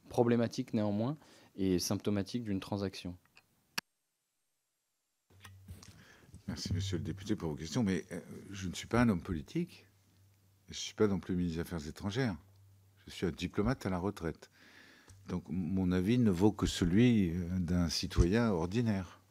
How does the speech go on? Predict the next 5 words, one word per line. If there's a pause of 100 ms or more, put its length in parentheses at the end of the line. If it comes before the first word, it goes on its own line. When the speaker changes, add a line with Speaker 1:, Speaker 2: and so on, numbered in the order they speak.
(180)
Speaker 2:
hein, (1900)
avec
un
peu
d'expérience.